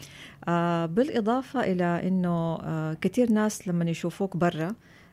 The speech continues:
آه، يبدأوا يسألوك عن مشاكلهم ال-، اللي هم يتحرجوا إن هم يجوا لعيادة عشان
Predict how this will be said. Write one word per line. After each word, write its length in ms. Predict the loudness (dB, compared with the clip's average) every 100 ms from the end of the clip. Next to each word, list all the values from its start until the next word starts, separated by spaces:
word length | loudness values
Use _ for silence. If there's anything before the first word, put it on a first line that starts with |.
| -6 -4
آه، 460 | -2 -2 -4 -4
يبدأوا 640 | 0 0 0 0 0 -2 -2
يسألوك 560 | -2 0 -2 -2 -4 -4
عن 160 | -2 0
مشاكلهم 680 | -2 -4 -4 -8 -6 -6 -6
ال-، 300 | -10 -10 -6
اللي 160 | -2
هم 380 | 0 0 0 -2 -6 -20 -8 -4
يتحرجوا 560 | -2 2 4 4 4
إن 60 | 2
هم 240 | 2 2
يجوا 360 | 4 4 4 2
لعيادة 640 | 2 2 2 4 4 2
عشان 560 | 2 0 0 2 2